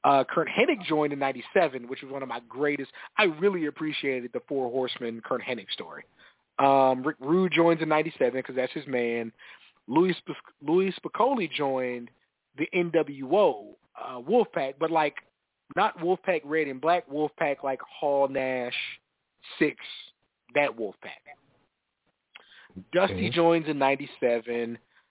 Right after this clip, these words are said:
Speaker 1: Spicoli
Speaker 2: What?
Speaker 1: passes February fifteenth. Um, yeah,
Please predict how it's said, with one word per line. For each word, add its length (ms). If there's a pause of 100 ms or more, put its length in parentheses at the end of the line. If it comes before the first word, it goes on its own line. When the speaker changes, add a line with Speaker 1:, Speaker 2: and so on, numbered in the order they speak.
(300)
Speaker 1:
Spicoli 400
Speaker 2:
What? 180
Speaker 1:
passes 560
February 580
fifteenth. 540 (640)
Um, 240
yeah, 140